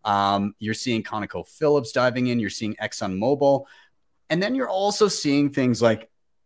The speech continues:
here in Canada, in Quebec, um, their energy, uh, in Quebec, they're just saying, "Oh, no, we, Bitcoin mining is bad. We don't want to supply power to you, um, or at least we don't want to supply power to any new miners because it's bad, because it uses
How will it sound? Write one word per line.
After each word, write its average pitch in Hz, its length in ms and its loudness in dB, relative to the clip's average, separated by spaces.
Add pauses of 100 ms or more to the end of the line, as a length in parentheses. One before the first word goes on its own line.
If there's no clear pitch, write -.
(340)
here 139 260 0
in 120 80 0
Canada, 123 460 -2
in 101 100 -8
Quebec, 131 560 -2 (320)
um, 123 540 6
their 127 280 6
energy, 113 800 -2 (160)
uh, 98 280 -2
in 107 100 -10
Quebec, 110 380 -6
they're 117 120 -4
just 113 200 -10
saying, 123 280 -8
"Oh, 147 180 2
no, 139 220 2
we, 123 400 -2 (420)
Bitcoin 139 360 2
mining 127 320 0
is 98 100 -4
bad. 92 580 -4 (400)
We 113 140 -4
don't 117 240 2
want 110 260 0
to 117 120 -8
supply 107 440 -6
power 127 380 -4
to 113 160 -10
you, 92 380 -8 (320)
um, 98 420 -4
or 117 160 2
at 113 140 2
least 117 240 -4
we 123 80 -2
don't 113 160 0
want 113 100 -2
to 107 80 -6
supply 110 320 -6
power 101 300 -4
to - 240 -12
any 110 180 -6
new 127 320 2
miners 104 460 -2
because 95 440 -8
it's 85 160 -16
bad, 90 480 -4
because 92 320 -8
it 92 80 -14
uses 92 300 -10